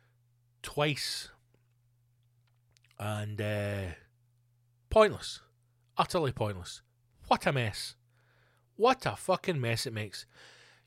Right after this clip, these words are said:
You've got to go and get the bastard. You've got to get it in the motor. Makes a mess of the motor. Got to get it in the house. Getting up in the stand. I mean, you've got to buy the stand for a start. And then when you're done, you've got to get rid of the fucking thing. It's dead. It's, it's pointless.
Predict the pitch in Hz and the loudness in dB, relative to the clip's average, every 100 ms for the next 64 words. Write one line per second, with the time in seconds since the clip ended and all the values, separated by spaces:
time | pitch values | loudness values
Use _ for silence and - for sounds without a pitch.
0 | - 139 156 127 123 147 185 156 175 170 | -10 0 2 2 4 6 6 6 6 4
1 | 180 156 120 123 117 120 113 123 160 170 | -2 -4 -2 0 2 0 2 2 4 4
2 | 147 - 113 - 117 117 - 117 160 175 | 0 -4 -8 -4 -2 -2 0 2 4 4
3 | 151 _ _ _ _ - 143 117 113 104 | 0 _ _ _ _ -2 0 0 -2 -2
4 | 98 185 - - _ _ - _ - 151 | 2 2 2 -6 _ _ -20 _ -4 0
5 | 135 120 120 107 - 151 165 180 156 - | 2 0 -2 -6 0 4 4 4 -2 -8
6 | 131 127 110 160 120 139 185 - 120 117 | -4 -2 0 0 6 8 8 6 0 -2
7 | 110 104 123 127 143 _ _ - - _ | -4 -2 4 6 4 _ _ -20 -20 _
8 | - 202 214 208 185 165 226 247 277 269 | -4 4 6 6 6 6 4 2 -2 0
9 | 262 285 311 285 254 - 190 131 - _ | 6 6 6 0 -2 0 0 -2 -4 _
10 | _ 202 202 311 294 - - _ _ _ | _ -2 2 4 2 0 -18 _ _ _
11 | - 240 - - 240 240 - 277 294 196 | -4 -4 -4 -4 0 0 6 8 8 6
12 | - | -2